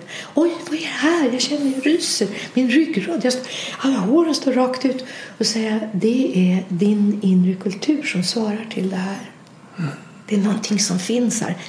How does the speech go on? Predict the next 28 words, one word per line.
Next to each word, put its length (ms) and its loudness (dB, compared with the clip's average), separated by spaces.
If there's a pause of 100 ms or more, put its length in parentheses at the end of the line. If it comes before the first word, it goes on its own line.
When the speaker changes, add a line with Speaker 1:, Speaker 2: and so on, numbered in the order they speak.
Speaker 1:
Det 100 2
är 40 4
näring." 920 2 (600)
Speaker 2:
Mm. 400 -2 (180)
Jag, 180 2
jag, 180 2
jag 120 2
tänker 300 2
verkligen 480 2
det, 360 2 (880)
just 200 -2
det 100 2
du 100 -2
pratar 380 -2
om, 60 2
att 220 -2
vi 100 2
är 220 -2
flockdjur, 760 0
och 140 0
det 80 2
är 40 4
ett 180 -6
sätt 380 0
för 160 2
oss 260 0
att 120 -6
kommunicera. 760 2